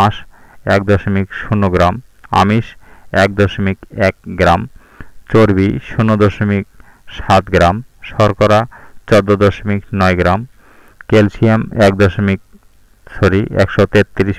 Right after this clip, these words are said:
মিলিগ্রাম, লৌহ দুই দশমিক এক মিলিগ্রাম, ক্যারোটিন বিয়াল্লিশ দশমিক নয় মিলিগ্রাম, ভিটামিন বি ওয়ান সামান্য মিলিগ্রাম, ভিটামিন বি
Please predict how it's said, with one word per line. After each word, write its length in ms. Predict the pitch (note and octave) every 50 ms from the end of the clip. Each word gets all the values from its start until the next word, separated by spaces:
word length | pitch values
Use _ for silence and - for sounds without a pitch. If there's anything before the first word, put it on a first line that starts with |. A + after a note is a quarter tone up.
| - G2
মিলিগ্রাম, 360 | F2+ F2 E2+ E2+ F2 F#2 A2+ C3 - _ - - - - - - - - - - - G2
লৌহ 240 | G2 G2 G2 F#2+ F#2+ G#2 A2+ A#2 - - - - - _ _ _ - - G2+
দুই 120 | G#2 G#2 G2 G#2
দশমিক 420 | G2+ F#2+ - A2 G2+ G2+ G2 - - - - - G#2 F#2+
এক 80 | F#2+ - -
মিলিগ্রাম, 380 | F#2+ F2+ F2+ E2+ F2 F2 F2+ G2 A#2+ D3 - _ _ _ _ -
ক্যারোটিন 460 | - G2+ G2 F#2+ G2 F#2 G2 G2+ G#2 A2+ A#2 - - - - - - - - - F2+
বিয়াল্লিশ 320 | F#2+ F#2+ G2 G2+ G2+ G2+ G2 G2+
দশমিক 380 | G2 - - - G2 F#2 F#2 - - - - - - - - F#2+ F#2+
নয় 180 | F#2 F#2 F#2 F#2+
মিলিগ্রাম, 400 | F#2 F2+ F2+ F2 F2 F2 F2 F#2+ A#2+ C3+ - _ _ _ - - - - - - - -
ভিটামিন 380 | G2+ G2+ - A#2 A2+ A#2 A#2 A#2 G#2+ G2
বি 100 | G2+ G#2 G2+
ওয়ান 180 | G2 F#2 F#2+ G#2 A#2 - -
সামান্য 380 | - A#2+ A2 G#2+ G#2+ G#2 G#2 G2+ G#2 - - - G2+
মিলিগ্রাম, 380 | G2 F#2 F#2 F2+ F2 E2+ F#2 A2+ D3 - _ _ _ _ _ _ - - - _ _ _ - - - G2
ভিটামিন 380 | G#2 - - A#2 A#2+ A#2+ A#2+ A2 G2
বি 80 | G2+